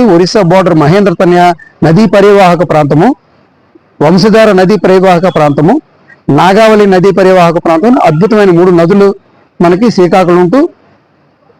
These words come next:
ఇచ్చాపురం వరకు ఉన్నాయి. ఇప్పుడు అక్కడ నెమళ్ళు, ఒకప్పుడు నా చిన్నతనంలో కూడా నేను చూసినవి, నే-, నా కళ్ళతో నేను చూసిన వీటి నెమళ్ళు విరివిగా వచ్చి ఆ మహేంద్ర తనయ నది ఒడ్డుని చాలా ఆడుకునేవి, మేము వాటిని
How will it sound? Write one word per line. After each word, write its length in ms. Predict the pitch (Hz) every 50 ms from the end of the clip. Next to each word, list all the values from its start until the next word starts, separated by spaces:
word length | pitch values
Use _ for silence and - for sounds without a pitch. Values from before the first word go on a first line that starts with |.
| - - 190
ఇచ్చాపురం 460 | 170 - - 240 208 202 208 196 180
వరకు 220 | 165 165 160 - 175
ఉన్నాయి. 300 | 143 123 117 110 143 - _ _ _ _ _ _ _ _ _ _ _ _ _ _ - _ _ _ - 254
ఇప్పుడు 220 | 254 - 285 233
అక్కడ 320 | 214 - - 190 - - 196
నెమళ్ళు, 640 | 175 151 147 156 185 226 262 247 220 196 190 208 - - 208
ఒకప్పుడు 340 | 185 165 202 185 196 247 180 180 - - 185
నా 240 | 180 175 208 226 226 - - - - - 208
చిన్నతనంలో 460 | 208 214 208 202 220 214 214 208 208 180
కూడా 160 | 190 190 190
నేను 300 | 180 180 196 202 - 202
చూసినవి, 320 | 185 - 190 185 180 180
నే-, 200 | 175 175 180 185
నా 200 | 185 180 175 190
కళ్ళతో 340 | 202 - 185 190 208 196 214
నేను 280 | 196 185 185 180 160 196
చూసిన 180 | 175 - 180
వీటి 180 | 165 156 165 165
నెమళ్ళు 480 | 156 151 135 139 151 170 208 226 226 208
విరివిగా 560 | 175 170 180 185 214 233 233 208 226 220 208
వచ్చి 300 | 196 170 - 240 254 285 -
ఆ 120 | 208 170 165
మహేంద్ర 340 | 160 160 165 196 208 208 180 202
తనయ 200 | 180 180 175 165
నది 180 | 160 160 160 190
ఒడ్డుని 340 | 185 180 156 190 233 277 - _ _ _ _ _ - - 185
చాలా 200 | 185 180 175 175 - - 165
ఆడుకునేవి, 480 | 160 175 196 180 190 180 180 180 202
మేము 220 | 185 185 185 175 170
వాటిని 220 | 160 156 156 151